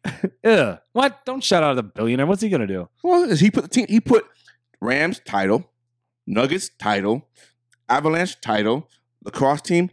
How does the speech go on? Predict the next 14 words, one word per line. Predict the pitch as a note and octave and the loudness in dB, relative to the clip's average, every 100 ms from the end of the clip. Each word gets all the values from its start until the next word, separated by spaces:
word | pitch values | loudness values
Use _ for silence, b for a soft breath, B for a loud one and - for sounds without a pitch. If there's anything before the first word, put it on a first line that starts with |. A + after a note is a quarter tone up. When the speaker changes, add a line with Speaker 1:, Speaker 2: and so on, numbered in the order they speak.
| _ | _
Speaker 2:
title. | - G2 A2 D3 _ _ _ | -2 0 0 -2 _ _ _
Speaker 1:
Wasn't | A2+ | -2
there | B2 | -2
another | G2+ G2 | -2 -2
one? | G#2+ A2+ _ _ _ | -2 -4 _ _ _
Speaker 2:
No, | G#2 | -16
it's | F#2+ | -14
only | A#2 G2+ | -12 -10
four. | - E2 _ _ _ | -6 -8 _ _ _
Speaker 1:
I | |
thought | C3 | -2
there | B2+ | 0
was | F#2 | -2
five. | - G2 E2+ | -4 -4 -6